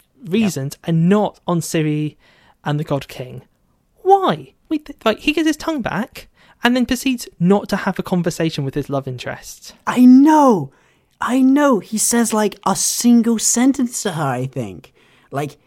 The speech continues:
Speaker 1: his, his getting his tongue back is purely a mechanism for him to gain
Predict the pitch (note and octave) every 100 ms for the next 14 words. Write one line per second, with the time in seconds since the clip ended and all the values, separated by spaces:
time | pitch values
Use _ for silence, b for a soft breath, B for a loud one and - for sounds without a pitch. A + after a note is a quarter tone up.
0 | _ - E3+ F#3 - G3 F3 D3+ F3+ G#3+
1 | F#3 E3+ D#3+ G3+ F3 D3+ D3+ - - -
2 | - G#3 A3+ A3 G3 D3 C3+ C#3 C#3+ -
3 | D3 C3+ B2+ B2 A#2+ B2+ C#3+ C3+